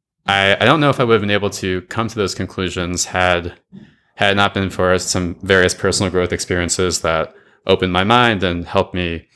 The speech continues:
get into my body and, um, yeah, really, really bring awareness to my, uh, like,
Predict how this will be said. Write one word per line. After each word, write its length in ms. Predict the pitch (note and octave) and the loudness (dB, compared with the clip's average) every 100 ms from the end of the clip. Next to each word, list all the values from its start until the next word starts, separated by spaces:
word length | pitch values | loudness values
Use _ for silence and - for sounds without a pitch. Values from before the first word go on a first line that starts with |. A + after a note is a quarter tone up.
| _ - - | _ -20 -6
get 140 | F2+ | -4
into 160 | F2 - | -2 -4
my 100 | E2 | -6
body 600 | E2+ A#2+ A#2 A2+ G#2+ F#2+ - - | 4 4 6 2 0 -4 -8 -8
and, 400 | F2 E2+ E2+ E2 E2 - _ _ - - - - _ _ _ - | -2 -2 -2 -8 -12 -14 _ _ -20 -20 -20 -20 _ _ _ -2
um, 600 | F2+ F2 F2 F2 F2+ - _ - - | 2 2 0 -6 -12 -16 _ -20 0
yeah, 140 | C3 | 2
really, 320 | G2+ B2 B2 | 4 6 6
really 240 | B2 C3 C3 | 4 2 4
bring 160 | A#2+ | 4
awareness 540 | A#2 G#2 A2 F#2 - - | 4 4 4 4 0 0
to 360 | G2 F2+ E2+ F2 _ _ _ _ | 0 -2 -4 -10 _ _ _ _
my, 580 | - F2+ F2+ F2+ F2 E2 _ _ _ _ _ _ _ _ _ | -2 0 0 0 -4 -8 _ _ _ _ _ _ _ _ _
uh, 460 | - E2+ E2+ E2+ E2+ E2+ _ _ _ | -2 -2 -2 -4 -10 -14 _ _ _
like, 180 | - E2 | -8 -8